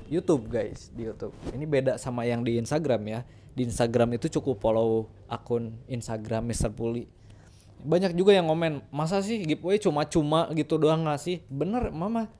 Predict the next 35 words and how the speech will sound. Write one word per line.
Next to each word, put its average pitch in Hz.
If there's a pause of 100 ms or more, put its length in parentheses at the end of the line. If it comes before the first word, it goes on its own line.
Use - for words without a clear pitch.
(440)
Emang 160
langsung 160
random 156
dipilih 151
aja 202
komenannya. 165 (240)
Emang 147
nggak 139
kenal 139
orangnya, 139
nggak. 127 (680)
Tapi 135
ada 165
satu 147
orang 131
sih 139
yang 120
nggak, 117 (320)
sebenarnya 135
nggak 131
kenal 113
juga 156
sebenarnya. 123 (480)
Tapi 147
baru 135
follow-followan 117
aja 107
sih. - (160)
Sama 110
Emak 127
dimenangin 120
aja 120
satu 104
orang 107
itu. -